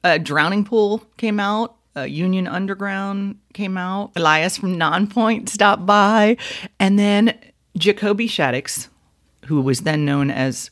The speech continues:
Kobe Dick from Papa Roach, came out. And I was sitting in the middle part of the back of the van, and Kobe decided he was gonna sit in the front passenger seat and just turn and, and face me.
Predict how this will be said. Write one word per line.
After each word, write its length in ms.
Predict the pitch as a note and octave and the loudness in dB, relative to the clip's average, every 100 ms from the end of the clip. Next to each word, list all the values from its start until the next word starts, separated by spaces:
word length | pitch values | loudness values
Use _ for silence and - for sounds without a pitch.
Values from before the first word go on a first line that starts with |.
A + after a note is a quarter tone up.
| - | -6
Kobe 380 | F3 D3+ D3+ C#3 | -2 -2 -2 -4
Dick 460 | D3 C3+ - - _ _ | -2 -2 -4 -14 _ _
from 160 | C3 B2 | -6 -4
Papa 300 | C3 A#2+ D#3+ | -4 -4 0
Roach, 480 | C4 F#4 - - - - - - - _ - | 2 2 0 -6 -10 -20 -20 -20 -20 _ -6
came 200 | D3+ B2+ | -2 -2
out. 200 | - - _ - - - - | -4 -8 _ -20 -20 -8 0
And 280 | D3+ D3 - | 2 2 2
I 160 | G3 | 2
was 120 | C#4 - | 2 0
sitting 300 | B3 G#3+ G#3+ | 2 2 4
in 140 | F3 | 2
the 60 | D3+ | 2
middle 300 | E3 F#3 D#3+ | 2 2 0
part 420 | D#3 C#3+ - - _ _ | 0 0 -2 -18 _ _
of 140 | C#3+ B2+ | -8 -4
the 60 | |
back 260 | C#3+ C#3+ C#3+ | 0 0 2
of 60 | D3+ | 0
the 80 | |
van, 480 | C3 C3+ A#2+ B2+ B2+ _ - | 0 -2 0 -2 -4 _ -2
and 240 | C#3+ C3+ | 0 0
Kobe 300 | C3 F3 F3 | 0 -2 0
decided 360 | D3+ - C3+ C#3+ | -2 -2 -2 0
he 100 | D#3 | 0
was 100 | C#3+ | 0
gonna 160 | D3+ | -2
sit 320 | B2+ D#3+ D#3 - | -2 0 -2 0
in 220 | D3+ D3 | 0 2
the 280 | C3+ C#3 - | 0 -2 -4
front 280 | - F3 - | -4 -4 -2
passenger 440 | D#3+ D#3 C3 C#3 C#3 | -2 -2 -2 -4 -4
seat 320 | - C#3 - | -2 -2 0
and 120 | D#3 | 0
just 200 | D3 C#3+ | 0 -2
turn 260 | - D#3+ D#3 | -2 0 2
and, 160 | C3+ - | 0 0
and 200 | D3 C3 | -2 0
face 320 | A3 F3+ - | 0 0 -2
me. 240 | B2+ - | -4 -6